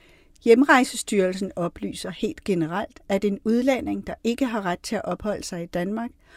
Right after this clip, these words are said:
om nødvendigt får bistand fra Hjemrejsestyrelsen, og at arbejdet i første omgang går på at finde ud af, om personen kan og vil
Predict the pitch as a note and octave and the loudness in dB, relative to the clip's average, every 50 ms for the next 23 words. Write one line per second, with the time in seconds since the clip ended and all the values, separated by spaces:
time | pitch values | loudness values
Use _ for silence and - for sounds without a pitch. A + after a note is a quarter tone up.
0 | - - - - - B3+ B3 B3 A#3 A3 F#3+ F#3 G3 - - A#3+ A#3 - - G#3 | -20 -20 -8 0 4 6 6 8 8 8 8 6 4 0 0 -4 -6 -4 -4 -6
1 | - - F#3 E3 - - G#3 F#3 D#3 - - - - - - - - - D#3 D#3+ | -6 -6 -8 -8 -6 -4 -4 -4 -4 -6 -10 -20 -20 -20 -20 -10 -6 -4 -2 0
2 | F3+ G#3 A#3 B3 A#3+ A3+ A3 - - - - - - G#3+ G3+ G3+ G#3 - - A3 | 0 0 2 2 2 0 0 0 -4 -8 -8 -6 -4 -4 -4 -4 -6 -10 -12 -14
3 | - _ _ _ _ _ - G3+ F#3+ F3+ - - F3+ F#3+ G#3 G#3+ C#4 A#3+ A3 G3 | -14 _ _ _ _ _ 2 2 2 2 2 4 4 4 6 6 4 4 2 2
4 | A3 G3 - - E3 - - G3 G3 - - - - - - G3+ A3 B3+ - C#4+ | -2 -6 -8 -8 -6 -4 -2 -2 -2 -2 -6 -8 -8 -4 -2 0 0 0 0 0
5 | C4 A#3+ - - - - - - - - - A#3+ A3+ - - - A#3+ G#3+ G3+ - | -2 -2 -4 -8 -14 -20 -20 -20 -6 0 2 4 4 4 2 0 -2 -2 -2 -4
6 | - G#3 F#3 F3+ - - B3+ C#4 B3+ G#3+ A#3 A3+ A3+ A3+ A#3 C4 - - D4 C#4+ | -6 -6 -6 -4 -2 -2 0 0 0 0 0 0 0 0 0 -2 0 0 -2 -2
7 | - - - F3+ - - - E3+ F#3 G3+ G#3 - - - - - - C4+ B3 - | -2 -4 -6 -6 -8 -8 -10 -8 -8 -8 -8 -10 -14 -20 -18 -6 0 2 2 2
8 | - - - F3 D#3 - - G#3 A3+ A3+ | 0 -4 -6 -6 -4 0 2 2 2 2